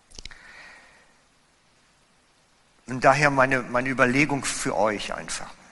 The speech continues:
Bei uns in unserem Leben passieren manchmal Sachen, die wir nicht zuordnen können.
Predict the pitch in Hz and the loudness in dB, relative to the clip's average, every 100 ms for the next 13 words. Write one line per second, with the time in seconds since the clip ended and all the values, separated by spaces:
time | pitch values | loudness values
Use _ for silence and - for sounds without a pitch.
0 | - _ _ - - - 117 120 175 - | -20 _ _ -20 -18 -14 -6 -4 0 -2
1 | 139 143 123 117 117 147 147 - - - | -2 -4 -4 -2 -2 -4 -6 -12 -8 -8
2 | - 127 123 113 113 110 101 98 - - | -6 -6 -4 -6 -6 -10 -10 -12 -14 -20
3 | - _ _ _ _ _ _ _ _ _ | -20 _ _ _ _ _ _ _ _ _
4 | _ _ _ _ - 117 120 123 - - | _ _ _ _ -16 -4 -2 -2 -4 -6
5 | 107 98 - - 82 - - - | -4 -6 -6 -12 -14 -12 -12 -16